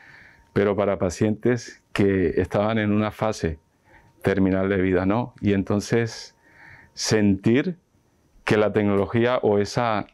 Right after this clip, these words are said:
o esa configuración de ciento cincuenta teléfonos aproximadamente que estábamos haciendo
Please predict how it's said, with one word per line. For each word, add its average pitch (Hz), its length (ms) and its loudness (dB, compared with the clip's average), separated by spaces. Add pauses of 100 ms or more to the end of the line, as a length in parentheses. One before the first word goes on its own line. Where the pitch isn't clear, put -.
(160)
o 104 200 0
esa 104 220 -2
configuración 107 760 0
de 110 220 0
ciento - 520 -2
cincuenta 104 440 -2
teléfonos 107 640 -2 (480)
aproximadamente 98 880 0
que 104 80 0
estábamos 104 460 -2
haciendo 107 540 0